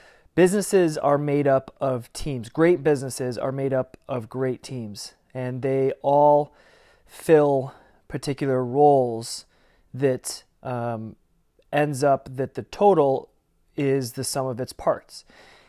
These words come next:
And what sparked this kind of idea in my head is I was listening to Steve Jobs actually talk about this, and he compared,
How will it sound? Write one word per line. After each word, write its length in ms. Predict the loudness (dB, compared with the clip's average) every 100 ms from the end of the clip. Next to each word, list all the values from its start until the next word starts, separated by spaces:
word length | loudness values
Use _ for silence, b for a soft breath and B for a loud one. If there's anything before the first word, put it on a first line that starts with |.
| b
And 160 | -2 2
what 140 | 0
sparked 380 | 0 2 2 2
this 360 | 0 0 -4 -8 B B B B B _
kind 280 | -10 -6 -2
of 220 | -2 -2
idea 480 | -2 -2 0 -2 -2
in 60 | -4
my 160 | -6
head 400 | -2 2 4 4
is 120 | 0
I 60 | -2
was 140 | -4
listening 360 | -6 -8 -10 -12
to 380 | -10 -8 -6 -8 b b b b _
Steve 320 | -4 -2 4
Jobs 400 | 6 6 4 -4
actually 400 | -12 -12 -14 -12
talk 300 | -8 -8 -6
about 280 | -4 -4 -2
this, 300 | -2 -2 -6
and 140 | -8
he 100 | -10
compared, 680 | -10 -12 -6 -2 0 -2